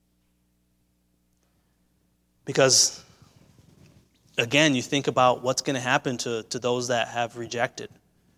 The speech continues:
those that did not obey. That stark contrast between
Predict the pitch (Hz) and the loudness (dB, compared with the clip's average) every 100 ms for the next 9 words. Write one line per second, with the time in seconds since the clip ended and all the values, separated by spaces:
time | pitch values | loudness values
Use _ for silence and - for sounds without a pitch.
0 | _ _ _ _ _ _ _ _ _ _ | _ _ _ _ _ _ _ _ _ _
1 | _ _ _ _ _ _ _ _ - 143 | _ _ _ _ _ _ _ _ -2 2
2 | 151 151 139 127 123 147 131 113 107 - | 4 4 2 0 0 0 -2 -6 -12 -16
3 | _ _ _ _ _ _ _ - _ _ | _ _ _ _ _ _ _ -20 _ _
4 | _ _ _ _ _ _ _ _ _ _ | _ _ _ _ _ _ _ _ _ _
5 | _ _ _ _ _ _ _ _ _ _ | _ _ _ _ _ _ _ _ _ _
6 | _ _ _ _ - 147 143 - 160 180 | _ _ _ _ 0 2 4 2 2 2
7 | - 160 170 165 135 120 - 123 - 131 | 0 0 0 0 -2 -2 -4 -8 -4 -2
8 | 120 113 | 0 -4